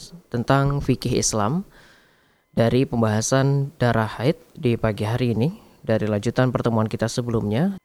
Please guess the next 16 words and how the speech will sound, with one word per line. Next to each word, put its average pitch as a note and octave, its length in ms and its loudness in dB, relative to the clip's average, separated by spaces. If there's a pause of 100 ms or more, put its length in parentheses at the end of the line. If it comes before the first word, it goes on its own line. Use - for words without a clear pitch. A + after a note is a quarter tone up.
(1000)
Baik, D#3+ 240 4
untuk D3+ 240 4
pertanyaan D3 320 2
pertama, D3+ 480 2
kita C3+ 400 2
akan C#3 160 2
bacakan C3+ 480 2
terlebih B2 320 2
dahulu A#2+ 320 2
dari C3+ 560 2 (400)
pesan C3 320 0
singkat B2+ 400 0
melalui A#2+ 560 2
S C3 240 0
M A2+ 160 0
S. - 400 -2